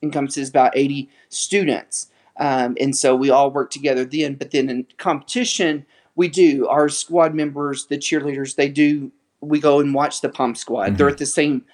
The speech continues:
Speaker 1: ven-, or location, just
Speaker 2: Right.
Speaker 1: separate venues. And, uh, depending schedules, uh, sometimes we're in warm-up when they compete. And so we're,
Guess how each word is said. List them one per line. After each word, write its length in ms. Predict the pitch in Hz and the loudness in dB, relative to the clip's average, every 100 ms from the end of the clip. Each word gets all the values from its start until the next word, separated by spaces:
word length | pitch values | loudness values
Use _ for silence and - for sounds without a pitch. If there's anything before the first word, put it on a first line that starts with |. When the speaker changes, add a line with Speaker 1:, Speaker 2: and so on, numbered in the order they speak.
| _ _ - | _ _ -4
Speaker 1:
ven-, 360 | 147 202 190 - | 2 2 0 0
or 280 | 143 123 110 - - | 2 2 0 -8 -2
location, 760 | 143 139 202 202 - 127 131 | -2 2 0 0 -2 -4 -4
just 140 | 127 92 | -2 0
Speaker 2:
Right. 60 | |
Speaker 1:
separate 360 | 87 143 131 123 | 0 0 -2 0
venues. 680 | 143 147 131 117 90 82 - _ _ _ | 0 2 0 -4 -6 -10 -14 _ _ _
And, 320 | 139 135 127 - | 2 4 2 2
uh, 220 | 131 123 | 2 2
depending 420 | 120 135 190 180 160 | -2 -2 2 4 4
schedules, 760 | - 139 135 139 131 127 - - _ - | 4 2 2 4 2 2 -6 -14 _ -6
uh, 220 | 135 127 | -2 -2
sometimes 600 | 127 143 143 135 131 123 - - _ | 0 -2 0 0 0 -4 -14 -20 _
we're 200 | 165 165 | 2 4
in 140 | 143 | 2
warm-up 460 | 139 151 147 135 - | 0 2 4 2 0
when 100 | 131 | 0
they 140 | 127 | 0
compete. 500 | 120 127 - 185 151 | -2 -8 -2 -2 0
And 100 | - 127 | -4 0
so 140 | 131 | 0
we're, 260 | 131 131 | 4 2